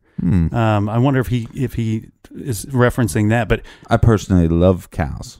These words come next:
Speaker 2: uh, I would eat a T-bone steak right now. <laughs>
Speaker 1: Well, that's nice of you. Okay, speaking of eating, would you rather have dinner with Jeffrey Dahmer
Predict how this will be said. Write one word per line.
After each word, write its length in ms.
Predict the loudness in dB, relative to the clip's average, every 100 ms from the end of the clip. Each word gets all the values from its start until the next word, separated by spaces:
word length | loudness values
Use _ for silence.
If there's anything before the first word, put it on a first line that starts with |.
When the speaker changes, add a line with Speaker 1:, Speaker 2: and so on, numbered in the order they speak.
| 0
Speaker 2:
uh, 440 | 2 4 4 0 0
I 200 | 2 4
would 280 | 2 0 -2
eat 160 | 0 2
a 100 | 0
T-bone 420 | 0 0 2 0
steak 240 | 0 -4 -2
right 360 | 0 0 0
now. 320 | -2 -4 -6 -4
<laughs> 20 | -4 -2 -6 0
Speaker 1:
Well, 160 | 2
that's 240 | 2 -4 -6
nice 240 | -6 -6
of 80 | -10 -12
you. 220 | -14 -10 -4
Okay, 240 | 0 0 -2
speaking 440 | -2 0 2 2
of 120 | 2 0
eating, 480 | 4 4 4 2 -2 -6 _ -20 -20 _
would 100 | 2
you 100 | 4
rather 300 | 6 4 4
have 340 | 4 2 0 0
dinner 500 | 2 2 0 -4 -8 _ -8
with 160 | -6
Jeffrey 400 | 0 2 4 2
Dahmer 520 | 2 0 -2 -10 -12